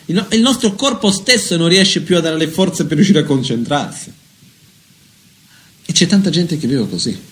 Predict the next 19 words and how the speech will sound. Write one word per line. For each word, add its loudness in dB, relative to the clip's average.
Quando 4
uno 4
ha -2
tanta 0
fame 2
non 2
pensa 2
ad 2
altro 0
ma, -4
ma -4
come 4
risolvere, 0
come -6
togliersi -2
da -4
dosso -8
quella -10
fame. -18